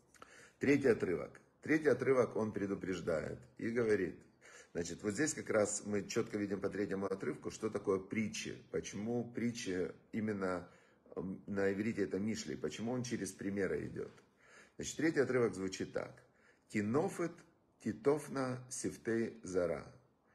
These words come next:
Потому что мед источают уста, зара — это чужая женщина, чужестранка, чужая женщина. «Вехелек мишемен хих-,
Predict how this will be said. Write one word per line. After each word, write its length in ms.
Потому 400
что 240
мед 320
источают 960
уста, 720
зара — 400
это 260
чужая 400
женщина, 460
чужестранка, 680
чужая 320
женщина. 600
«Вехелек 580
мишемен 540
хих-, 280